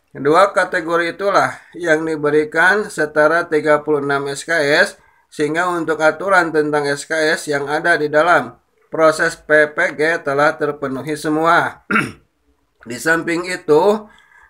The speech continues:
bagi guru dalam R P L yang belum memiliki serdik, diberikan ketentuan sebagai berikut. Bagi guru dalam jabatan yang diangkat sampai dengan akhir tahun dua ribu lima belas, diberikan setara dengan dua puluh empat S K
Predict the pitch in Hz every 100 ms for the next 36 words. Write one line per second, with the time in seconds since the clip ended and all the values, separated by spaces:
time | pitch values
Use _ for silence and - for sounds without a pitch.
0 | - 156 156 190 190 175 175 180 202 -
1 | - 156 160 160 160 156 151 165 160 190
2 | 180 139 156 185 - 151 156 160 165 185
3 | 180 170 160 156 160 156 156 151 175 156
4 | 131 147 196 - _ _ _ 139 151 151
5 | 156 156 175 175 165 156 156 143 156 165
6 | 151 131 135 143 151 160 160 170 156 -
7 | - _ _ - - _ 143 147 156 156
8 | 180 160 165 170 190 170 165 165 151 151
9 | 143 139 - 175 170 160 156 143 143 165
10 | 165 156 143 143 165 160 143 151 160 135
11 | 143 147 147 151 165 165 156 151 147 139
12 | 135 127 151 185 - - 135 135 139 139
13 | 147 165 175 143 139 147 160 151 135 151
14 | 151 131 123 135 143 127 - 147 139 -